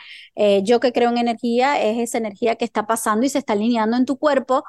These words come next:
y realmente hace posible que hayan cambios externos. Hay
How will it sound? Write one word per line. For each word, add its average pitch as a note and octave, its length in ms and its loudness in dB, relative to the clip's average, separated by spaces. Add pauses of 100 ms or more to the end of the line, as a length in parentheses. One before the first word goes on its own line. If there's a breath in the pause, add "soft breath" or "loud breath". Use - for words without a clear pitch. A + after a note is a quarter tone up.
(360 loud breath)
y A#3+ 320 4
realmente A3+ 760 4
hace A3 260 -2
posible A3 720 0 (380)
que A#3 100 0
hayan G#3+ 240 2
cambios G#3+ 320 0
externos. - 840 -4 (440 soft breath)
Hay C#4 380 4